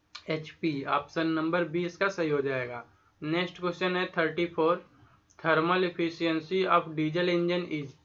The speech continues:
थर्मल एफिशिएंसी डीजल इंजन की कितनी होती है? तीस से बत्तीस, सॉरी, बत्तीस से अड़तीस। ऑप्शन नंबर ए इसका स-, सही हो जाएगा। नेक्स्ट क्वेश्चन है थर्टी फ़ाइव। Unit hydrograph theory was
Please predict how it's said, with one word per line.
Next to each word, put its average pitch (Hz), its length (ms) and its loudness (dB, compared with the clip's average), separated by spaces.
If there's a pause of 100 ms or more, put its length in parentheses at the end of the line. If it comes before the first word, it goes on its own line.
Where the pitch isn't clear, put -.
थर्मल 160 320 0
एफिशिएंसी 170 540 -2
डीजल 170 260 0
इंजन 175 240 0
की 175 120 -4
कितनी 170 300 -6
होती 190 280 -2
है? 254 160 -2 (400)
तीस 175 300 -2
से 208 100 4
बत्तीस, 151 600 -4 (720)
सॉरी, 156 220 0
बत्तीस 143 640 -4
से 185 100 0
अड़तीस। 147 440 -2
ऑप्शन 143 300 -2
नंबर 160 360 0
ए 160 280 -4
इसका 156 420 -6 (520)
स-, 156 140 -2 (140)
सही 147 200 0
हो 139 160 -2
जाएगा। 123 480 -6 (1600)
नेक्स्ट 170 380 -2
क्वेश्चन 185 380 0
है 190 180 0 (120)
थर्टी 160 240 2
फ़ाइव। 165 460 2 (340)
Unit 180 360 2
hydrograph 165 760 4
theory 160 380 0
was 165 320 6